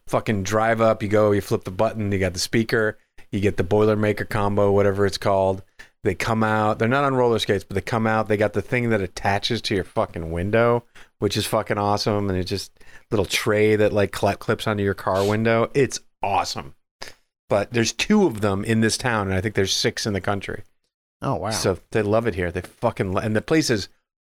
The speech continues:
Speaker 1: packed on, like, during lunch, not at dinner so much. People aren't feeling it for dinner, but during fucking lunch, the place is jam fucking packed.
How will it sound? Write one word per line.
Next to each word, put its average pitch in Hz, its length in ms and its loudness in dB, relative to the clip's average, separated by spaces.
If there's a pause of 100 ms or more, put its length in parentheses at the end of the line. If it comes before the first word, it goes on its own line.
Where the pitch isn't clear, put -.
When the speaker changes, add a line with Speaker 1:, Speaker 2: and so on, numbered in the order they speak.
(120)
Speaker 1:
packed 160 720 -2
on, 107 240 -2
like, 101 360 0 (680)
during 196 420 2
lunch, 185 320 2
not 180 160 2
at 175 140 -4
dinner 160 260 2
so - 160 -2
much. 90 220 -2
People 151 220 0
aren't 139 160 0
feeling 147 240 0
it 139 60 -6
for 135 80 -6
dinner, 127 240 2
but 113 200 -2
during 135 220 0
fucking 131 300 -4
lunch, 110 180 0
the - 60 -16
place - 240 -2
is 104 200 -8 (120)
jam 107 580 -2
fucking 98 400 -4
packed. 85 420 -4